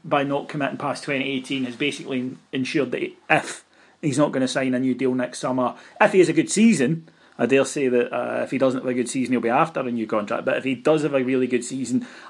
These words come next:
and there's no reason to suspect that he won't, then yes, there's a fair chance the club will have to cash in next summer on him. But that's the way it's gonna go. We're gonna get young players coming through, and then they're gonna move on, and hopefully we reinvest in the side. That's,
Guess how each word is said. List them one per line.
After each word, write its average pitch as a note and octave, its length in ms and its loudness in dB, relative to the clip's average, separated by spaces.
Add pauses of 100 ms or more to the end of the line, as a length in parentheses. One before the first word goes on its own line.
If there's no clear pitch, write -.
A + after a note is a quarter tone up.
(100)
and B2+ 240 2
there's B2+ 160 0
no C#3+ 160 -2
reason B2+ 300 2
to B2+ 100 -6
suspect B2+ 440 0
that - 100 -6
he A#2+ 80 -4
won't, C3+ 400 0 (280)
then C3 240 2
yes, A#2 460 -6
there's B2 240 0
a B2+ 80 -2
fair C3 300 -2
chance A#2 340 -6
the A#2 60 -8
club B2 240 -2
will G#2+ 60 -4
have A2+ 200 -4
to A2+ 80 -12
cash A2+ 320 -4
in A2+ 160 -4
next A#2 220 -4
summer B2 320 -2 (180)
on A2+ 200 0
him. A2 80 -6 (260)
But G#3+ 80 2
that's B3+ 220 6
the B3 60 -6
way B3+ 60 -4
it's A#3+ 100 -4
gonna A3 160 2
go. C#4 320 4
We're A3 120 2
gonna F#3 180 -2
get G3 220 0
young F#3 180 2
players E3+ 320 4
coming E3+ 220 2
through, E3+ 300 6
and E3 100 0
then D#3+ 220 2
they're D#3 100 2
gonna D3 180 2
move D3+ 300 0
on, D3 220 4
and C#3 100 -2
hopefully D#3 300 0
we C#3 100 -2
reinvest C#3 520 2
in C#3 100 -6
the C3 60 0
side. G3+ 360 2
That's, F#3+ 320 0